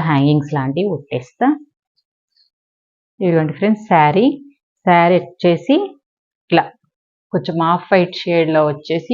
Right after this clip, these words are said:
ఆర్గంజా టైప్ వచ్చేసింది. దానికి ఇది బ్లౌజ్ వచ్చింది కాంబినేషన్‌లో. చాలా బాగుంది క్రీమ్. అందుకే మేము తిరుపతి కట్టుకుందామా అనుకున్నది.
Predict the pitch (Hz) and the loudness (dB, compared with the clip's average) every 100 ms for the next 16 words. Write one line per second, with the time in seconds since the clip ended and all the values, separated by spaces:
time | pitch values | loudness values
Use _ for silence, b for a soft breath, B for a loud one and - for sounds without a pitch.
0 | 233 160 156 170 160 147 147 139 151 143 | 2 2 2 0 0 0 0 0 -2 -4
1 | - 156 147 151 175 277 359 _ _ - | -6 -8 -4 -4 0 -2 -4 _ _ -4
2 | 175 151 160 160 170 208 208 175 143 143 | 2 2 0 -4 -4 -2 0 0 0 -2
3 | 143 - 156 156 151 139 139 135 131 156 | -4 -8 -6 -4 0 2 0 -2 -6 -6
4 | 175 254 262 _ b b - 156 156 180 | 0 -2 -2 _ b b -6 -2 0 0
5 | 170 156 147 147 151 214 - 170 160 160 | 2 2 2 2 2 0 -2 -4 -2 -2
6 | 160 226 180 170 180 220 220 190 220 277 | -4 -4 -4 -4 0 0 0 -2 -2 -4
7 | 277 _ _ - 185 196 185 175 180 - | -8 _ _ -6 -4 -2 -2 0 0 -2
8 | - 160 156 147 170 214 190 151 147 151 | -4 0 2 2 2 0 0 -2 0 0
9 | 240 | 0